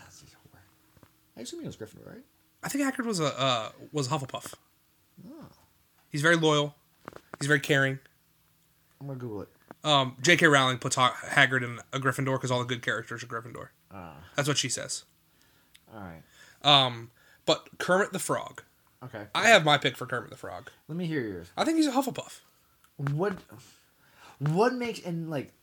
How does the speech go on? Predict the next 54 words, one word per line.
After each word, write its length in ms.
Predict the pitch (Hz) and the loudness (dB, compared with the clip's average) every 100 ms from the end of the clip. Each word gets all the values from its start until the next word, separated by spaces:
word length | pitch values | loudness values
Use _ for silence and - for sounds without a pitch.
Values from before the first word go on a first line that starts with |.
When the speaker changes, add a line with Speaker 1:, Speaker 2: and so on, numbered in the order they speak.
| _ _ - | _ _ -8
Speaker 1:
what 180 | 143 151 | -6 -4
makes 180 | 160 | -6
you 60 | 160 | -8
think 200 | 139 90 | -8 -10
that? 180 | 80 - - | -12 -18 -14
Give 120 | 131 | -10
it 80 | 120 | -10
to 60 | 92 | 0
me. 20 | |
Speaker 2:
So, 200 | 165 139 - - | 0 0 -4 -2
Hufflepuffs 400 | 156 156 160 - | 0 4 2 2
are 80 | 131 | -2
caring, 460 | - 131 123 156 175 _ | 0 0 2 -2 -6 _
they're 100 | 143 | -4
loyal, 500 | 135 135 120 113 127 - | 0 0 0 -4 -10 -8
they're 100 | 135 | -6
good 240 | 123 147 147 | -2 0 0
friends, 640 | 143 117 113 - - - _ _ _ _ _ _ _ _ | -2 -2 -6 -8 -8 -10 _ _ _ _ _ _ _ _
they're 180 | 139 135 | -4 -2
hardworking, 800 | - 147 156 143 127 131 120 127 _ _ - | 2 2 2 0 -2 -6 -10 -14 _ _ -4
they're 160 | 143 | -2
patient, 540 | 135 - 135 - 170 - - | -2 0 0 0 -6 -6 -2
and 180 | 127 | -2
they're 80 | 127 | -2
fair. 400 | - - - - - _ _ _ - | -6 -8 -10 -14 -20 _ _ _ -4
Kermit 220 | 156 151 | -2 0
the 60 | 151 | 4
Frog 200 | 165 151 | 6 6
is 120 | 135 | 4
literally 260 | 139 139 | 2 2
a 40 | 131 | 0
kid's 240 | 127 120 | -2 -4
character. 440 | - - - - - _ _ _ _ _ _ _ - | -6 -10 -16 -18 -20 _ _ _ _ _ _ _ -4
Speaker 1:
Yeah, 100 | 196 | -2
it 20 | |
doesn't 180 | 160 180 | -2 -2
mean 120 | 160 | -2
he 140 | 151 - - | -4 -6 -4
is 220 | 143 151 | -2 -2
those 280 | 117 98 - | -4 -4 -8
things. 300 | 87 95 - | -12 -10 -4
Speaker 2:
I 80 | 170 | 0
think 160 | 202 | 2
Kermit 180 | - 165 | 2 2
the 60 | 143 | 2
Frog 280 | 147 127 120 | 2 0 0
is, 140 | 113 | -6
is 140 | - 123 | -6 -8
all 100 | 107 | -8
Speaker 1:
No, 80 | 78 | -8
Speaker 2:
of 100 | - | -10
Speaker 1:
no. 60 | |
Speaker 2:
those 120 | 120 | -10
things. 360 | - - - - | -10 -12 -12 -14